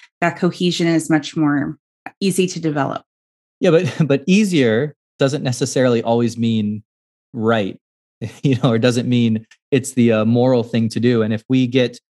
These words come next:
Speaker 2: cohesion like we're talking about, but the way that we do it is by brainwashing our youth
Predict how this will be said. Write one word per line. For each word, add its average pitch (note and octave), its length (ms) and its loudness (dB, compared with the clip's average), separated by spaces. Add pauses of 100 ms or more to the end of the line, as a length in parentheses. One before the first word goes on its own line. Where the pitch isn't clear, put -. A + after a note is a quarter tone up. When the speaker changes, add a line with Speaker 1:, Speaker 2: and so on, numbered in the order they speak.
(100)
Speaker 2:
cohesion C#3+ 600 2
like A#2 180 0
we're A2+ 80 0
talking C3+ 420 -2
about, G#2+ 360 -2
but A2 120 -4
the A#2+ 80 -4
way B2 260 2
that B2 100 -2
we A2+ 120 -2
do B2+ 220 2
it A2+ 80 0
is G#2 140 -6
by G#2+ 160 -6
brainwashing A2 800 -4
our G2+ 120 -2
youth A2+ 400 0